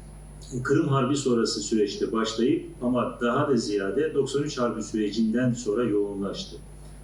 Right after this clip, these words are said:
Ve benim konum Doğu Karadeniz'den Bursa'ya yapılan göçler olduğu için bu göçlerin iki türlü olduğunu söyleyebiliriz. Bir, Doğu Karadeniz'den doğrudan yapılan yerleşiklerin yer değiştirmesiyle Bursa'ya yapılan göçler.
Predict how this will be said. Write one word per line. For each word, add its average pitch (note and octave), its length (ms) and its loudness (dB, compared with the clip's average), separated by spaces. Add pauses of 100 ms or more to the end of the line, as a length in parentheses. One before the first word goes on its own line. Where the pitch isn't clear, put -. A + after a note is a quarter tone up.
Ve C3 140 4
benim E3+ 240 4
konum C#3+ 300 2
Doğu D#3 200 6
Karadeniz'den A2+ 720 2
Bursa'ya A#2+ 240 2
yapılan A2+ 380 0
göçler A2 300 0
olduğu A#2 220 0
için - 320 0 (680)
bu E3+ 100 2
göçlerin F3 540 4
iki F#3 280 2
türlü D3 260 4
olduğunu A2 520 2
söyleyebiliriz. F#2 880 -2
Bir, D3+ 400 0
Doğu C#3+ 220 4
Karadeniz'den A2 680 2 (100)
doğrudan B2 540 4
yapılan G2+ 400 -2
yerleşiklerin A2+ 880 0
yer A2 260 0
değiştirmesiyle G2 840 -4
Bursa'ya G2 280 -6
yapılan F#2+ 400 -8
göçler. D#3 400 -4